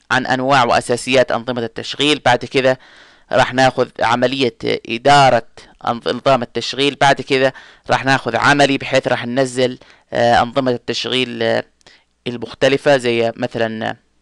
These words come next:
هي أص-، هي كلها راح تتعامل مع ويندوز، فزي إيش؟ زي ويندوز إكس بي، ويندوز سبعة، آه، ويندوز فيستا. راح نشوف كيف ننزلها،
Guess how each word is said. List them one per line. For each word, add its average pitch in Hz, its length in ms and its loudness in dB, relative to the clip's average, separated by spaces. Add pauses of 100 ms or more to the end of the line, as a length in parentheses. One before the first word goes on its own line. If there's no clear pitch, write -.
(140)
هي 120 200 0
أص-، - 240 -8
هي 151 180 0
كلها 156 220 2
راح 139 160 0
تتعامل 139 420 -2
مع 120 160 2
ويندوز، 123 500 -4 (840)
فزي 120 960 2
إيش؟ 131 120 0
زي 123 260 -2
ويندوز 117 380 -4
إكس - 240 -8
بي، 123 240 -4
ويندوز 120 540 -8
سبعة، 120 640 0 (720)
آه، 117 160 0
ويندوز 120 340 -4
فيستا. 135 540 -2 (260)
راح 127 120 -4
نشوف 131 220 -2
كيف 143 220 0
ننزلها، 127 600 0